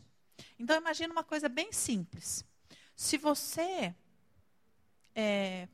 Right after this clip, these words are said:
por exemplo, tem na sua história um problema com dinheiro. Problema mal resolvido com dinheiro. Não acertou suas contas com dinheiro.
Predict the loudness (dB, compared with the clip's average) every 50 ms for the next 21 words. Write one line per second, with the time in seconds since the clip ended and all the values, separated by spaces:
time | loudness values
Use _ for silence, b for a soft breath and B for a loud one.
0 | -18 _ _ _ _ _ _ 4 6 6 8 6 6 4 4 2 2 -2 -2 -2
1 | 0 2 2 2 2 0 -2 -2 -2 -2 2 4 4 4 4 2 0 0 0 0
2 | 0 -2 -4 -4 -6 -8 -6 -6 -6 -4 -2 -2 -2 -2 -4 -8 -14 -20 -20 -20
3 | -20 -20 -20 _ _ _ _ _ _ _ _ _ _ _ _ _ _ _ _ _
4 | _ _ _ _ _ _ _ _ _ _ -16 -14 -14 -12 -10 -8 -8 -8 -8 -6
5 | -6 -6 -6 -6 -8 -12 -12 -12 -12 -10 -10 -12 -12 -12 -14 -14 -16 -20 -20 b
6 | b b b b b b -10 -10 -8 -6 -4 -4 -4 -2 0 -2 -2 -2 -4 -8
7 | -8 -8 -8 -8 -8 -8 -6 -8 -12 -10 -10 -10 -10 -8 -6 -6 -6 -6 -8 -12